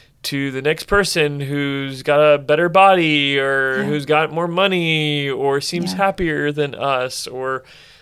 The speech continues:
Speaker 1: like, you name it. And then all of a sudden I feel discontent <laughs> about, you know, my hair or my, you know, figure or my income or my car or whatever
Speaker 2: Right.
Speaker 1: it was.
Speaker 2: Right.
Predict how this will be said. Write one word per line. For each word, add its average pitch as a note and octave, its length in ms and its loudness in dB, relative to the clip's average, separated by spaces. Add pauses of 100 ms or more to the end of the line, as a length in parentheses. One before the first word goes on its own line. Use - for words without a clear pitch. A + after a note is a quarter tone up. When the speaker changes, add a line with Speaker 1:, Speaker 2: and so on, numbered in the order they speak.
(100)
Speaker 1:
like, - 200 -12
you C#3+ 280 -8
name F3+ 340 -2
it. D3 280 2
And C#3 140 -4
then C#3+ 120 -2
all C#3+ 180 2
of D#3+ 40 2
a D#3 80 4
sudden D3+ 520 0
I C3+ 140 -2
feel C3+ 180 -6
discontent B2+ 720 -6
<laughs> - 80 -4
about, C3+ 580 0 (1000)
you C3+ 160 -4
know, B2+ 460 -2 (480)
my C3+ 340 0
hair C3+ 500 4
or C#3 360 4
my, C#3 580 2 (200)
you C#3 160 -2
know, C#3 460 0 (220)
figure C#3 840 2
or C#3+ 260 2
my D3 180 2
income D3 500 0
or C3 60 -2
my C#3 120 -2
car F3 340 4
or C#3 60 2
whatever F#3+ 520 2
Speaker 2:
Right. F3+ 120 4
Speaker 1:
it C#3 120 2
was. D#3+ 560 4
Speaker 2:
Right. - 220 -6